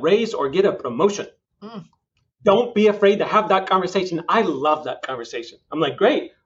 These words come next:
Speaker 1: I'm gonna lo-," as a boss, I think, "Great, I'll give you three things, and if you accomplish them, you'll go to X." Love that conversation. Most bosses do. Most employees are too intimidated to ask.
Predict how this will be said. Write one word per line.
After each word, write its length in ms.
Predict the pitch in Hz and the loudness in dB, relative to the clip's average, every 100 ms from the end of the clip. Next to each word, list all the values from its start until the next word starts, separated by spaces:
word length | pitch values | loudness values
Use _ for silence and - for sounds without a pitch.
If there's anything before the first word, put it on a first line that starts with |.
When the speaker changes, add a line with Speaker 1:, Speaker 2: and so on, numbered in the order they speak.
| - | -4
Speaker 1:
I'm 160 | 165 233 | 0 0
gonna 160 | 143 | 0
lo-," 260 | 127 160 - - | -2 -4 -6 -2
as 140 | 151 | 0
a 60 | 147 | 0
boss, 580 | 135 220 180 170 - - _ _ _ - | 2 4 4 0 -6 -18 _ _ _ -4
I 120 | 160 | -2
think, 300 | 165 160 - _ _ _ - | 0 -2 -6 _ _ _ -2
"Great, 340 | 196 311 - - - | 2 2 -2 -10 -4
I'll 160 | 147 | -2
give 180 | 226 254 | -2 -2
you 80 | 269 | -2
three 280 | - 196 185 | 0 0 2
things, 340 | 175 180 190 | 0 0 -2
and 100 | 135 | -4
if 120 | 135 147 | -6 0
you 140 | 185 | 2
accomplish 420 | 196 202 202 202 | 4 2 2 2
them, 220 | 233 233 233 _ | 0 0 -6 _
you'll 200 | 135 156 170 | -2 0 2
go 120 | 185 | 2
to 180 | 175 190 | 2 0
X." 340 | 156 - - _ _ - | -2 -8 -18 _ _ -6
Love 300 | 147 180 185 | 2 2 4
that 200 | 156 - | 0 0
conversation. 580 | 156 135 123 113 - _ | -4 -4 -6 -10 -12 _
Most 300 | 147 190 196 | -2 0 2
bosses 400 | 175 202 202 196 | 2 2 0 -6
do. 360 | - 180 233 - - _ - | 0 2 2 -2 -16 _ -2
Most 240 | 151 160 | 0 0
employees 500 | 165 - 196 233 220 | -2 0 2 2 2
are 240 | - 160 147 | 2 2 0
too 220 | - 202 | 0 2
intimidated 800 | 175 - - 185 170 165 160 139 | 2 0 0 2 4 4 2 0
to 180 | - 135 | -2 0
ask. 340 | 117 113 - | -2 -6 -16